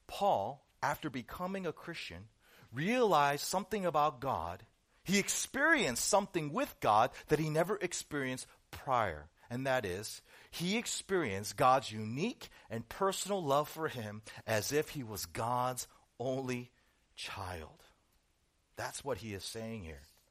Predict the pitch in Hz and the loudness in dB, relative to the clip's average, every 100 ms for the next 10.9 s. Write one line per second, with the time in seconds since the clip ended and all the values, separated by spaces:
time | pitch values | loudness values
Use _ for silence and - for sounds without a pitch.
0 | _ - 117 _ _ _ _ _ _ _ | _ -20 -20 _ _ _ _ _ _ _
1 | _ _ _ 156 170 180 170 240 170 131 | _ _ _ 0 0 -2 -2 -2 -2 0
2 | 160 180 147 131 139 202 202 147 - 165 | 2 4 2 -2 -2 -4 -4 -4 0 2
3 | 120 - - 202 233 226 - 190 185 226 | 2 -4 -6 0 6 6 6 2 4 4
4 | 180 135 131 139 - 175 131 131 - - | 2 0 -2 -4 0 2 2 -2 -6 -6
5 | 127 110 110 - - - 302 90 - - | -6 -6 -10 -12 -10 -8 -8 -10 -16 -20
6 | _ _ _ - 151 - 220 160 143 220 | _ _ _ -10 -4 -2 -2 2 4 4
7 | 160 160 180 175 156 - 185 135 - - | 2 4 6 6 0 -8 -8 -8 -8 2
8 | 202 226 220 156 143 175 175 233 202 180 | 6 6 4 -2 0 0 0 0 0 0
9 | 202 214 214 156 127 - 180 151 190 247 | 2 2 2 -2 -4 -2 2 4 4 2
10 | 180 135 135 143 147 147 220 160 | 2 4 6 4 0 -2 2 2